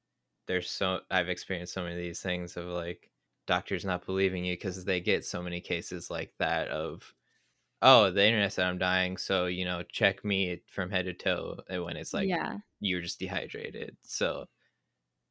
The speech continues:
Speaker 1: it, it's,
Speaker 2: Yeah.
Speaker 1: it's a frustrating, like, on both sides of the spectrum.
Speaker 2: But I'm thinking about it, the internet gives you the worst case scenario sometimes, but, like,
Speaker 1: Yeah.
Speaker 2: if you're looking it up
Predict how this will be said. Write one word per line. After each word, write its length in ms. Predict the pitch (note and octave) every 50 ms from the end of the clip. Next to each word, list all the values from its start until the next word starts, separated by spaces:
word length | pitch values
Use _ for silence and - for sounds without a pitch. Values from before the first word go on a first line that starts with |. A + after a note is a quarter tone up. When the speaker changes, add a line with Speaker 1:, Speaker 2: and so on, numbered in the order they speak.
| _ -
Speaker 1:
it, 240 | G2+ G#2 F2 D2+ E2+
it's, 280 | G2 G2+ G2 F#2 -
Speaker 2:
Yeah. 60 | G2+ G2
Speaker 1:
it's 160 | G2 F#2 -
a 60 | F#2+
frustrating, 800 | - - - A2+ G#2 G2 - - - G#2 G2 F#2+ F#2 F#2 F2+ F2+
like, 180 | F2+ F2 F2+ F2+
on 140 | F#2+ F#2+ F2+
both 260 | F2+ - E2+ E2 -
sides 500 | - - E2 C2 C#2 E2 F2+ - - -
of 180 | - - F2 D#2
the 80 | D#2+ D2+
spectrum. 540 | - - D2 C#2 - - - - - A2 - _ _ _ _
Speaker 2:
But 120 | - - C4
I'm 180 | C#4 C#4+ C#4+
thinking 300 | - C#4+ D4 E4+ - G4
about 240 | F#4 D4+ C#4 B3+ A#3+
it, 100 | B3 A3
the 80 | G#3 A3
internet 460 | A3+ B3 C4+ D4 D#4 D#4 C#4+ A3+ G3
gives 320 | - G3+ G#3 G3+ G3+ - -
you 140 | F#3 E3+
the 120 | D#3+ E3+ E3
worst 320 | D#3+ E3 E3+ F3 - -
case 280 | - - - F3+ F3 -
scenario 580 | - - E3 D3+ D3+ D3 D#3 E3 F3 G3 G#3
sometimes, 680 | A3+ - - B3 B3 B3 - - B3 B3 B3 C4 - -
but, 160 | - G3+ -
like, 300 | - E3+ E3 E3 _ - _ _ -
Speaker 1:
Yeah. 180 | - - - - - C3 _ _ _ _ _ _ _ -
Speaker 2:
if 140 | B3 B3 -
you're 120 | B3+ B3+
looking 340 | A#3 A#3 B3+ - F4+ F#4 F4+
it 140 | F4+ C#4 F#3
up 280 | D#3+ E3 G#3 D#4 -